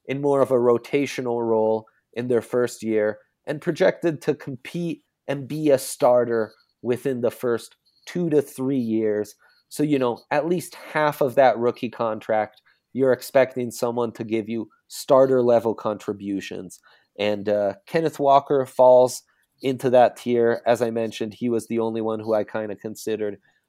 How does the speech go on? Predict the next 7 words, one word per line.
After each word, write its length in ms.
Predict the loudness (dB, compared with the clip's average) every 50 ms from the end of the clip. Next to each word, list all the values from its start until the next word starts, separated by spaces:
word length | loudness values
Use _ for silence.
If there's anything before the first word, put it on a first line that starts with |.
| _ _ -2
putting 260 | 0 0 0 0 0
in 160 | -2 -2 -2
the 80 | -4 -6
tier 320 | -6 -6 -4 -2 -2 -2
above. 460 | 0 0 2 2 4 2 0 -2 -6 -14 _ _ _ _ _ _ -8
And, 340 | -6 -4 -4 -4 -4 0 0
um, 500 | 0 0 0 -2 -6 -6 -8 -12 -14